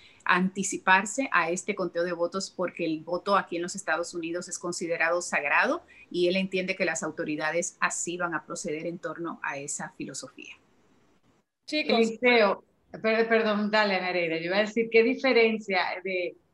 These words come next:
Speaker 3: cuando las instituciones son fuertes y se respeta, ¿verdad? Cada poder del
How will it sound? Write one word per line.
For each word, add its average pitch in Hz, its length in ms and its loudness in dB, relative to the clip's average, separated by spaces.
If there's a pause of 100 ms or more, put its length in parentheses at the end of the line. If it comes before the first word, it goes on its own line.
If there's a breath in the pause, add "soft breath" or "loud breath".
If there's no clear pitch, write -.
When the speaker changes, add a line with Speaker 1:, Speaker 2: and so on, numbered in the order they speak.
(200)
Speaker 3:
cuando 190 580 2
las 185 240 -2
instituciones 202 600 -4
son 226 180 0
fuertes 185 640 -2
y 175 180 -6
se 170 140 -8
respeta, 180 800 -4
¿verdad? 170 360 -4
Cada 185 280 2
poder 190 180 4
del 185 340 0